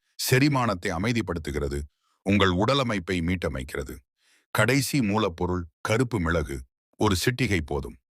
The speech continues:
ஏன்? இது மஞ்சளின் சக்தியை தூண்டுகிறது. அது இல்லாமல் உங்கள் முயற்சி வீணாகிவிடும். ஒரு பானம், ஐந்து சக்தி வாய்ந்த மூலப்பொருட்கள்.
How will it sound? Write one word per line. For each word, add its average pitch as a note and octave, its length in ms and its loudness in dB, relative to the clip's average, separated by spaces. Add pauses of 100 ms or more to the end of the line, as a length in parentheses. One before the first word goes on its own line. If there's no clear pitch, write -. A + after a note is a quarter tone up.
(180)
ஏன்? F2+ 300 2 (500)
இது G2 160 4
மஞ்சளின் G#2 580 0
சக்தியை F2+ 360 0 (100)
தூண்டுகிறது. C#2 560 -2 (360)
அது F#2+ 220 4
இல்லாமல் A#2 500 0 (280)
உங்கள் F2 260 2
முயற்சி G2 440 0
வீணாகிவிடும். D2+ 640 -4 (320)
ஒரு F#2 240 6
பானம், E2 400 0 (320)
ஐந்து A#2+ 360 4
சக்தி G2 340 -4
வாய்ந்த G2 400 0
மூலப்பொருட்கள். D#2 680 -4